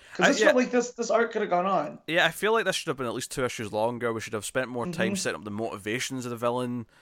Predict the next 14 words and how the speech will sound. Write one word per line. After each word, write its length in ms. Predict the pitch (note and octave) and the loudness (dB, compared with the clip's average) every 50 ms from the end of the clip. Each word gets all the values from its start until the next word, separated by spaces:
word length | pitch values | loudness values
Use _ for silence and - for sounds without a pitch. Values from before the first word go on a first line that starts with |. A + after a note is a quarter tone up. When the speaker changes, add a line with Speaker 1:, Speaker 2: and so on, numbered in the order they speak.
| _ _ _ _ - | _ _ _ _ -4
Speaker 2:
uh, 340 | G#2+ A2 A2 G#2+ G#2+ A2 G#3 | -2 0 2 2 2 0 0
Speaker 1:
Yeah. 80 | A3 | 0
Speaker 2:
things 200 | G#3 A#2 A#2+ A#2+ | 0 0 0 0
like 120 | A#2 A2 F2 | -2 -2 0
that. 220 | A2 A2 A2 - - | 0 0 2 2 0
It 120 | A#2+ B2+ | -2 -4
feels 340 | - - D#3 E3+ F#3 F#3 - | -4 -4 -2 -2 -2 -2 -4
kinda, 680 | - - E3 D3+ D3 C#3+ C#3 C3 B2+ A#2 A2+ G#2+ G2 - _ _ _ _ _ _ _ _ _ _ _ _ _ _ _ _ _ _ _ _ _ - | -4 -2 -2 0 0 0 0 0 0 0 0 -2 -2 -6 _ _ _ _ _ _ _ _ _ _ _ _ _ _ _ _ _ _ _ _ _ -12
I 60 | - | -6
don't 120 | - B3 G#3 | -2 -2 0
know, 40 | B2+ | 0
very 200 | C3+ G#3+ A#3+ A3+ | 2 2 2 2
surface 520 | - - - E3 D#3+ - C3 - - - | 2 0 0 -2 -2 -4 -8 -8 -4 0
level, 380 | A2 G#2 G2+ F#2 F#2+ F#2 E2+ | 0 0 0 0 -4 -6 -8